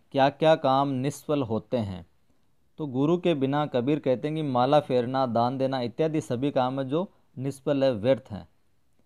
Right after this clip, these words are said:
क्या देख कर भी गुरु को पाना, क्या देख कर भी गुरु को पाना सस्ता सौदा है, तो अपना सिर देकर भी गुरु को पाना अगर गुरु मिले तो सस्ता है ये सौदा।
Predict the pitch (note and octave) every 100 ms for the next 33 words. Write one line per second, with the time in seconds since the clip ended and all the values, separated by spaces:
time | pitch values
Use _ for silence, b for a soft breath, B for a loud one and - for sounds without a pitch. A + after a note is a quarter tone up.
0 | _ _ _ _ - D#3+ F3 C#3+ C#3+ E3
1 | E3+ D3 D#3 D#3 C3 D3 A#2 B2 C#3 C3+
2 | C#3+ A2+ A#2 A#2+ B2 B2+ - _ _ _
3 | D3+ D3+ A#2+ B2+ C3 - F3+ C3+ A#2 B2
4 | - _ _ _ _ _ A#2+ C3+ D#3 D#3+
5 | E3 C#3 A#2+ A#2+ C3+ G2+ G2 - _ _
6 | _ - E3+ - C#3+ - G#2 G#2+ F#2 -
7 | _ _ C#3+ C#3 D#3+ D#3+ D3 - C3+ B2
8 | B2 A#2+ D3+ D3 G#2+ A#2+ B2 _ _ A#2
9 | B2+ C#3 D3 A#2 A#2+ A#2+ C3 A#2+ A#2 G#2+
10 | A2+ B2 A2 G#2+ G#2+ D3+ F#3 _ _ -
11 | C#3+ - C3 A#2 D#3+ - _ A#2+ C3+ B2+
12 | G#2+ F2